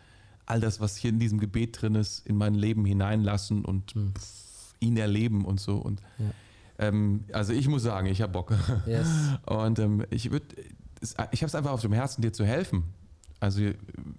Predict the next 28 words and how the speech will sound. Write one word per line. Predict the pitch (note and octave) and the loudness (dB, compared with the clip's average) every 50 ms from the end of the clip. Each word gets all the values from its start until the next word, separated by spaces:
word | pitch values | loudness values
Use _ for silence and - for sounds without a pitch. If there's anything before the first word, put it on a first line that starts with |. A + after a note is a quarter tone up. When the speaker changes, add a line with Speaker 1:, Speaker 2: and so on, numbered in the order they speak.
| - - - | -18 -20 -16
Speaker 1:
wir | - G2 A2 A#2+ B2+ A2+ | -8 -4 -2 -2 0 0
beide, | B2+ C#3 C#3+ B2+ A2+ A2+ - | 0 0 0 -2 -2 -2 -2
wenn | G#2+ G#2 G#2+ G#2+ | 0 0 0 2
wir | A2 | 2
dir | G#2+ G#2 | 2 2
helfen | G2+ A2 A#2 A2+ - G#2+ | 2 2 0 0 -2 -4
können | G2 - A#2 A#2+ G#2+ G2+ | -2 0 0 0 0 0
und | G2 - G2+ G2+ - | -2 -2 -2 0 0
indem | A2+ A2 A#2+ B2 B2+ | 0 2 2 2 2
wir | A#2+ | 2
das | A2+ G#2+ G2+ | 2 2 0
mit-, | B2 A#2+ A#2 - - - | -2 -4 -4 -6 -6 -4
miteinander | A2+ A#2 - B2+ B2 A#2+ A2+ A#2 A2+ | -4 -2 0 0 2 2 4 2 2
jetzt | A2 G#2+ - | 2 0 -2
beten. | - C3+ C3+ - A2 F#2+ | -4 -4 -4 -2 -2 0
Speaker 2:
Hm. | G#2+ B2 A#2+ A#2 G#2+ G#2 G#2 - - - - - - - - | 2 2 2 2 2 0 -2 -6 -12 -20 -20 -20 -20 -18 -8
Speaker 1:
Und | - G#2+ G#2+ | -4 -2 0
es, | A#2 A2+ A2 - - | 0 0 -2 -4 -4
da | - B2 B2 | -2 -2 0
liegt | B2 C3 C#3 C3+ - - | 0 0 -2 -4 -8 -12
Kraft | - - B2 B2 - - - - | -6 -6 -4 -4 -6 -6 -6 -2
drin. | B2+ C3 C#3+ A#2+ | 0 2 2 2
Du | G#2+ | 2
bist | G2 G#2+ G#2+ | 0 -2 -2
immer | - C3 C3 B2+ | 0 0 2 2
noch, | A2+ A2 G2 - - - - - _ _ _ - _ _ _ _ _ _ - | 2 0 -2 -4 -12 -20 -20 -20 _ _ _ -20 _ _ _ _ _ _ -4
immer | - A#2+ C3+ C#3 | -2 0 2 2
noch | C3 A#2 G2 - | 2 2 0 -2